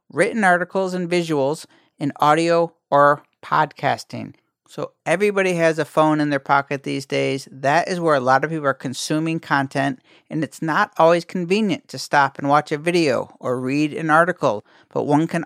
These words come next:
always pull up a podcast, which seems to be edging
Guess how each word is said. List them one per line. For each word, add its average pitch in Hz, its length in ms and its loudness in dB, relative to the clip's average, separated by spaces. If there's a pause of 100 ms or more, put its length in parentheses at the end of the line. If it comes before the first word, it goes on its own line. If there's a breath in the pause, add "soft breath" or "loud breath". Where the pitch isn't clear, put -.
always 214 320 4
pull 180 240 0
up 147 160 2
a 151 60 -8
podcast, 139 760 -2 (280 soft breath)
which 139 160 -10
seems 220 340 -4
to 208 60 -12
be 202 200 -8
edging 151 380 -2